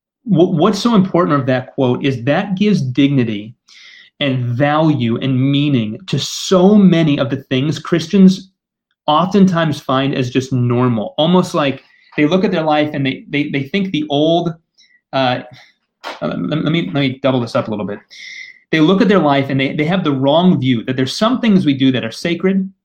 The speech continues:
you know, and there's some things we do that are secular.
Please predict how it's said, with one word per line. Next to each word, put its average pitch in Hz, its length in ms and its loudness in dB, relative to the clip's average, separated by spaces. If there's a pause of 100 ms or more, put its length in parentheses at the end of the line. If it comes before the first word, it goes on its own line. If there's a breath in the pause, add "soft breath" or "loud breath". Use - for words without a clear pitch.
(220)
you 143 80 -2
know, 156 300 -2
and 143 100 -2
there's 131 140 -4
some 220 200 0
things 190 220 4
we 151 80 2
do 143 100 2
that 131 120 0
are 120 60 -2
secular. 120 580 -8